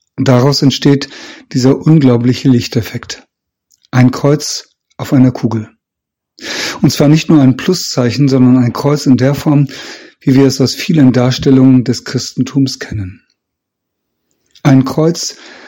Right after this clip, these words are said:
auf dem Prestigeobjekt der D D R. Es heißt, Walter Ulbricht soll sich schwarz darüber geärgert haben. Aber was man auch versuchte, der Effekt war nicht wegzukriegen. Man hat sogar überlegt,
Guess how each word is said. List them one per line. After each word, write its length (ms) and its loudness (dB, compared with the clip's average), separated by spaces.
auf 140 -10
dem 180 2
Prestigeobjekt 1160 -2
der 120 2
D 120 4
D 140 2
R. 260 -6
Es 160 -2
heißt, 300 -2
Walter 340 2
Ulbricht 560 0
soll 240 2
sich 200 -2
schwarz 360 -4
darüber 380 2
geärgert 540 -2
haben. 360 -10
Aber 200 4
was 200 -2
man 120 4
auch 120 0
versuchte, 520 -2
der 140 0
Effekt 420 -4
war 140 2
nicht 340 0
wegzukriegen. 760 -6
Man 140 4
hat 140 -2
sogar 280 2
überlegt, 580 2